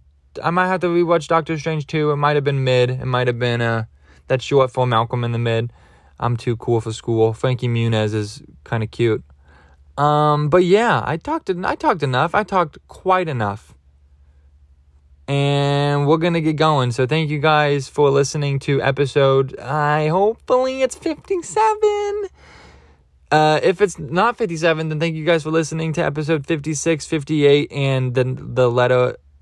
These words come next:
the number in between that. The letter in between that. Oh, I need to go back to homeschool where I learned,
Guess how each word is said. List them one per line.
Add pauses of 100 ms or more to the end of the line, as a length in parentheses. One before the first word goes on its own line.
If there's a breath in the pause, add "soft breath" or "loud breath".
(100)
the
number
in
between
that. (540)
The
letter
in
between
that.
Oh,
I
need
to
go
back
to
homeschool
where
I
learned,